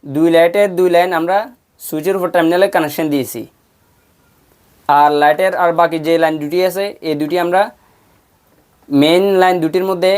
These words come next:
যে কালো লাইনটি আছে, অর্থাৎ নিউট্রাল লাইনটি আছে,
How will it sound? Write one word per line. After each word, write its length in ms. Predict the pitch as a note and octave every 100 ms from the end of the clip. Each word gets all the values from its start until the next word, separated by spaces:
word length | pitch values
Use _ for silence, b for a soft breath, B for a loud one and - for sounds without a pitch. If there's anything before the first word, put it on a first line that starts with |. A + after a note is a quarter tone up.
| B3 - -
যে 80 | D3 D#3
কালো 180 | E3 E3 D#3+
লাইনটি 220 | D#3+ F#3 F#3
আছে, 180 | G3 G3+ G#3+ _ _ _
অর্থাৎ 320 | C#3+ C#3 F#3 F#3+ E3
নিউট্রাল 280 | F3 F#3+ F#3
লাইনটি 220 | F#3 F3 F#3
আছে, 180 | E3+ F3+